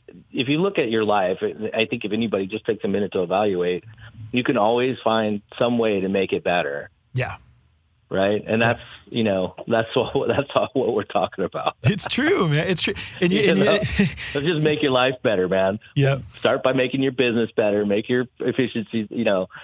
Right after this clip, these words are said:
Speaker 1: that's what we're trying to do. And, uh, I, I think it's funny. I mean, I, I never, I'm, um, I'm, uh, I'm one of those guys that, uh,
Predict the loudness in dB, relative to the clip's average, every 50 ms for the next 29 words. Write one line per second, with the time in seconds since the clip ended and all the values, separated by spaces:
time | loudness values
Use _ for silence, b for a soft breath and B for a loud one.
0 | B B B 0 0 2 2 0 2 2 2 0 0 0 -2 -4 -4 -4 -2 0
1 | 0 0 0 0 0 0 0 0 0 0 0 0 2 2 0 0 -4 _ _ b
2 | b b b b b b b b b b -2 0 0 2 2 2 2 2 2 2
3 | 0 0 -2 0 0 2 2 2 2 2 2 2 2 2 0 0 0 0 0 2
4 | 2 2 2 2 0 0 2 2 2 2 2 0 0 0 0 0 0 -2 -6 -2
5 | 0 2 2 4 4 2 2 2 2 2 2 2 2 2 2 2 2 2 0 0
6 | 0 0 0 2 2 2 0 0 -4 -4 _ -2 0 0 0 0 -2